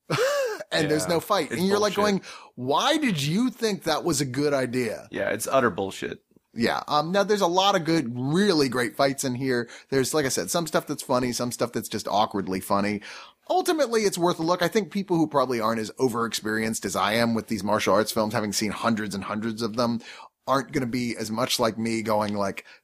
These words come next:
Speaker 1: "Yeah, I've seen a lot of stuff like this." You've gotta really impress me with the whole, like, building towards a fighting championship type martial arts film like this.
Speaker 2: Just imagine you being the one standing behind the, the one-way mirror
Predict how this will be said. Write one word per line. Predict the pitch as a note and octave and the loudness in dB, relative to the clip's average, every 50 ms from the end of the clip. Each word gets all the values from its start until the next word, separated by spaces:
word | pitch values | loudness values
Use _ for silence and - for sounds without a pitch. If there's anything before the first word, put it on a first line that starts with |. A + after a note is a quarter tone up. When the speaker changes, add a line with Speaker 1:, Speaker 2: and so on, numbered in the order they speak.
| _ _ | _ _
Speaker 1:
"Yeah, | - G3+ G#3 G3+ G#3 F#3+ | -6 -2 -2 0 0 -2
I've | F#3+ F#3+ F3+ | -2 -4 -2
seen | - - G3+ F3+ | -2 0 0 2
a | D#3 B2+ | 2 0
lot | A#2 A2+ A2+ A#2 A#2 B2 A#2+ A2 | 0 0 0 2 2 2 2 0
of | A2 - | -2 -4
stuff | - - A2 G2 - | -4 -4 -4 -2 -2
like | G2 G2 G2 F#2+ - | -2 -4 -4 -6 -8
this." | - D#2+ D#2 D#2+ - | -10 -8 -6 -4 -4
You've | - A2+ A#2 | -4 -4 0
gotta | D3+ C#3+ C3 A#2 | 0 2 2 2
really | G#2+ A2 A2+ A2+ A2 G#2+ G2+ | 0 -2 -2 -2 -2 -2 -4
impress | G2 G2 - B2 G#2+ G2+ - - | -6 -2 0 2 2 2 0 -2
me | F2+ F2+ F2+ | -4 -6 -6
with | E2+ F2 F2+ - | -8 -8 -10 -6
the | - F#2+ F#2 | -4 -4 -2
whole, | F2+ G#2 F#2 F#2+ F#2 F#2 | 0 0 -2 -2 0 -2
like, | F#2 F2+ F2 - - F2 F2 - - - - _ _ - B2 | -2 -4 -4 -6 -12 -16 -16 -18 -20 -20 -20 _ _ -10 -2
building | A2+ C3 A#2 A2 A2+ A2 | 0 2 2 2 0 -2
towards | G#2+ A#2 G#2+ G2 G#2 | -2 -2 -2 -2 0
a | |
fighting | F#2+ A2 A2+ A2 G#2 G2+ G2 | 0 0 0 0 0 -2 -2
championship | G2 - G#2 G2 F#2+ - F#2+ F#2+ F#2 - A2+ F2 - | -2 -2 -2 -2 -4 -4 -6 -4 -2 -2 -2 -4 -2
type | - - F#2+ E2+ | -2 -2 -2 -2
martial | E2+ F#2+ F#2 F2+ - G2 | -2 -2 -2 0 0 0
arts | F2+ F2+ E2 - | 0 -2 -4 -4
film | - - G2 F#2 F2+ F2+ | -2 -2 -2 0 0 0
like | F#2 G2+ G#2 G2+ - | 0 0 0 -2 -2
this. | - B2 A#2+ A#2+ - - - - - - - - - | -2 -2 0 0 -2 -6 -10 -12 -18 -20 -18 -14 -8
Speaker 2:
Just | - F3 C#3 - | -6 -4 -2 0
imagine | G#3 F#3+ F#3 F#3 F#3 E3+ D3 B2+ | 0 2 2 2 2 2 2 2
you | B2+ C#3 | 2 4
being | C3 C3+ B2+ A#2+ | 4 4 4 4
the | A#2 A#2 | 4 2
one | A2 A2 A2 A2 | 2 2 2 0
standing | G#2 - - A#2+ A2+ A2+ A2+ A2 G#2+ | -2 0 0 2 2 2 0 0 0
behind | G2 G#2 G#2+ A2 G#2+ G#2 G#2 G2+ | 0 2 2 2 2 2 0 0
the, | G#2 G2+ G2 | -2 -2 -2
the | G2 G#2 G#2 | -2 -2 2
one-way | G2+ A2 A2 G#2 G2+ G#2 G2+ | 2 2 2 2 2 0 0
mirror | G2+ G2 G2 G#2 G#2 G2+ G2 F#2+ F#2+ F#2+ - | 0 0 0 0 2 4 4 4 4 2 -2